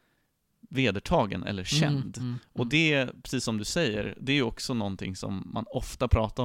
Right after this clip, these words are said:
Speaker 1: om inom musikvärlden och vad fan, var som helst.
Speaker 2: Mm.
Speaker 1: Jag tror även folk som inte håller på med musik, att så här, varför är det här en stor artist?
Speaker 2: Mm,
Speaker 1: Det s-,
Speaker 2: mm.
Speaker 1: det här är ju skittråkigt att lyssna på.
Speaker 2: Mm.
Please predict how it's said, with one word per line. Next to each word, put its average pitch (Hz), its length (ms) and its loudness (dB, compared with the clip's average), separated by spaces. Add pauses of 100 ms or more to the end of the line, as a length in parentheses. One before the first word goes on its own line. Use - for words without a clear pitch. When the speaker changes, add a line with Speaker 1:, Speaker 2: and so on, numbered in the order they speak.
Speaker 1:
om 92 280 -4 (180)
inom 98 260 -4
musikvärlden 120 640 -2
och - 320 -10
vad 107 120 -8
fan, 98 340 -4
var 101 160 -4
som 101 180 -6
helst. 127 220 -2
Speaker 2:
Mm. 131 100 -2
Speaker 1:
Jag 123 120 -2
tror 110 220 -10
även 104 240 -2
folk 101 160 -6
som - 120 -8
inte 117 260 -4
håller 127 140 -2
på 104 140 -2
med 98 60 -4
musik, - 360 -10
att 107 100 -8
så - 80 -8
här, 117 120 -8 (440)
varför 139 500 6
är 139 100 6
det 131 80 6
här 143 260 4
en 104 120 2
stor - 240 -6
artist? - 300 -10
Speaker 2:
Mm, 160 180 4
Speaker 1:
Det 123 60 2
s-, - 220 -2
Speaker 2:
mm. 135 160 -2
Speaker 1:
det 131 80 6
här 139 80 4
är 139 60 6
ju 139 60 4
skittråkigt - 680 0
att 101 60 -4
lyssna 104 240 -6
på. - 120 4
Speaker 2:
Mm. 131 160 -2